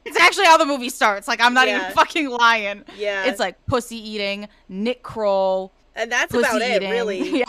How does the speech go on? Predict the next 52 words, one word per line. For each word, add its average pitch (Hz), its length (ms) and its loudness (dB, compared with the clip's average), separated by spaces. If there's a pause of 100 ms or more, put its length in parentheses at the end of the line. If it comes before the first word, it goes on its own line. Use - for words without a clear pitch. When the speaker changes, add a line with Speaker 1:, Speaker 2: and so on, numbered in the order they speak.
(160)
Speaker 1:
that's - 200 -4
the 311 80 4
Speaker 2:
And 277 100 4
Speaker 1:
whole 269 80 2
Speaker 2:
then 269 100 -4
Speaker 1:
movie. 269 140 0
Speaker 2:
Incel 254 280 -2
Harry, 214 460 0
and 233 180 -4
then 254 120 -4
that's, 254 300 0
that's 285 320 2
the 339 80 0
whole 277 220 4
movie, 226 440 -4
honestly. 359 560 0
Speaker 1:
Incel - 20 -8 (120)
Harry, 403 180 -4
you, 440 120 2 (120)
I 262 100 4
gotta 226 220 2
bleep 214 220 -8
that. 190 120 -2
I 196 60 -6
gotta 196 160 -4
bleep 202 220 -12
that. 202 140 -6
That's 196 140 -10
a 214 40 -18
fucking, 226 320 -6
that's 202 180 -10
a 202 40 -12
fucking, 220 340 -16
that's 202 200 -10
a 190 100 -20
spoiler, 196 580 -12
spoiler, 202 540 -10
spoiler. 196 680 -10
Speaker 2:
That's 285 180 -2
Speaker 1:
All 302 60 -4
right, - 20 -16
Speaker 2:
a - 20 -20
Speaker 1:
where 190 140 -6
are - 60 -2
Speaker 2:
trigger 214 160 -6
Speaker 1:
we? 180 80 -12
Speaker 2:
warning, 175 460 -12
more 226 200 -4
than 202 140 -6
a 190 60 -2
Speaker 1:
Yeah. 185 200 -2
Speaker 2:
spoiler. 190 500 -2